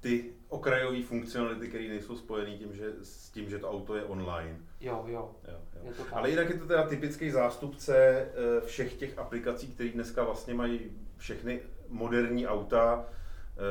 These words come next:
Speaker 1: když pominu nějaký nejnižší výbavy, tak vlastně každý auto, který je dneska online a jedno, od který je to značky, tak má nějakou aplikaci, přes kterou ten uživatel zjistí, kde je, rozsvítí si světla, odemkne, zamkne a, a tak podobně. Takže ve světě Škodovky se to jmenuje Maj Škoda.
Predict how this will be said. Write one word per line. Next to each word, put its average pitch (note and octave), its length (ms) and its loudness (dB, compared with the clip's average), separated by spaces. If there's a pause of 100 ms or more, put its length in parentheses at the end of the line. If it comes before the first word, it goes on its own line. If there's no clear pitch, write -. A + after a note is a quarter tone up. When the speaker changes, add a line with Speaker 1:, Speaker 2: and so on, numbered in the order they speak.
(400)
Speaker 1:
když G#2 580 -6
pominu A2 260 -2
nějaký G#2+ 340 -2
nejnižší G#2+ 400 -2
výbavy, G#2 340 0
tak G#2+ 140 0
vlastně G#2 240 -2
každý G#2+ 360 -4
auto, G#2 260 -4
který G2+ 260 -4
je G#2+ 60 -2
dneska G2+ 280 -2
online G2+ 400 0
a G#2 40 -2
jedno, G2+ 340 -2
od G2 160 -6
který G2 260 -6
je G#2 100 -2
to G#2+ 160 -6
značky, G#2 560 -6 (300)
tak G#2 160 -4
má G#2 180 0
nějakou G#2 300 0
aplikaci, G2+ 680 -4 (240)
přes - 220 -12
kterou G2+ 220 -2
ten G2 220 -4
uživatel F#2+ 680 0 (400)
zjistí, G#2+ 380 -8
kde G2+ 160 0
je, G2 640 4
rozsvítí G2 540 -6
si G2 140 -8
světla, G2+ 340 -2
odemkne, G2 480 -2
zamkne F#2 540 -6
a, F#2 100 -6
a G2 140 -6
tak G2 160 -4
podobně. F2 320 -6
Takže F#2 220 -6
ve G2+ 100 -4
světě A2 280 -6
Škodovky A2+ 640 -6
se G#2+ 120 -8
to G2+ 100 -6
jmenuje G2 280 -4
Maj F2+ 180 -4
Škoda. D#2 440 -10